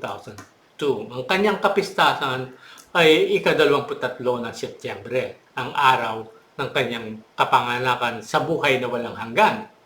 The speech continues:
Samantala, ang araw ng kanyang kapanganakan sa lupa ay ikadalawamput-lima ng Mayo. At yan ang patunay na siya isang santo sapagkat masusing, ah, sinuri ang kanyang buhay at sinabi ng simbahan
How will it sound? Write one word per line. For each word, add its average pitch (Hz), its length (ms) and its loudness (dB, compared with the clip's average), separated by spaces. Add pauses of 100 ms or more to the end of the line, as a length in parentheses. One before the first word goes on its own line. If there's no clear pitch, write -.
(400)
Samantala, 127 640 -2
ang 135 80 -6
araw 131 240 2
ng 123 160 -6
kanyang 120 240 -6
kapanganakan 123 720 -4
sa - 80 -8
lupa 151 480 0
ay 156 320 -2
ikadalawamput-lima 123 960 -6
ng 104 160 -12
Mayo. 104 640 -4 (800)
At 156 240 0
yan 233 240 6
ang 170 160 0
patunay 139 480 2
na 135 80 -2
siya 143 240 -2
isang 135 160 -6
santo 143 320 0
sapagkat - 540 -8
masusing, 127 760 -4
ah, 117 240 -8
sinuri 127 640 -2 (300)
ang 120 180 -6
kanyang 123 380 -4
buhay 160 500 4
at 135 140 -6
sinabi 120 340 -4
ng 113 140 -8
simbahan 165 720 0